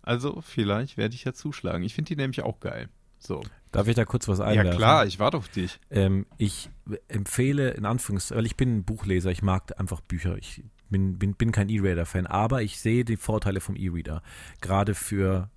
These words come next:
Speaker 2: Leute des älteren Semesters. Einfach weil sie durch die Lupe und so weiter echt viele Vorteile haben. Ich hasse aber den Kindle,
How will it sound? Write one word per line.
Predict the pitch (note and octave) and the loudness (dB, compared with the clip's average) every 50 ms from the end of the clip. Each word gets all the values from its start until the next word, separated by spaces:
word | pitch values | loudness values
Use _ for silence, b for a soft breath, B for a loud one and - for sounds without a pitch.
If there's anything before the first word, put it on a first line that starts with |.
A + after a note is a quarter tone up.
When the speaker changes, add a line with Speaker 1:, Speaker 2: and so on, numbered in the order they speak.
| - - | -18 -12
Speaker 2:
Leute | - F#2 F2 F2+ F2+ F2 - F#2+ | -6 -2 0 0 0 0 0 -4
des | F2 - - - | -4 -6 -8 -8
älteren | - F#2 F2+ - F2+ F2 E2+ E2 | -6 -6 -4 -4 -2 -2 -2 -2
Semesters. | F2 E2+ D#2+ - - - - - - - - B B B B B B B B B B _ | -2 -2 -2 -4 -6 -8 -8 -10 -10 -12 -12 B B B B B B B B B B _
Einfach | - F2+ F2 G2+ F2 | -2 0 0 2 2
weil | F#2+ F#2+ F#2 | 2 2 2
sie | F2+ F#2+ | 2 0
durch | F#2+ F2+ | -2 -2
die | - G#2 | -2 0
Lupe | G2 G#2 G#2+ G2 - G#2 | 2 2 2 4 4 2
und | G2 F#2 | 2 2
so | F2 F#2 | 2 2
weiter | F2+ F2 E2+ F#2 | 2 2 0 -2
echt | - - - | -4 -6 -6
viele | - - F2+ | -6 -6 -6
Vorteile | F2+ - - F2+ E2+ - F2 F2 | -6 -4 -4 -4 -2 -2 -2 -2
haben. | E2+ E2+ E2+ F2 | -2 -4 -4 -6
Ich | - F#2+ - - - - | -8 -8 -8 -8 -4 -2
hasse | A#2+ - - - G2 | -2 0 0 0 0
aber | F2 F#2 F#2 F#2 | 0 0 0 -2
den | F2+ F2+ F2+ | -2 -2 -4
Kindle, | - - - A2+ A2 G#2+ A2 A2 A2 G#2+ | -2 -2 -2 0 0 0 0 0 -2 -2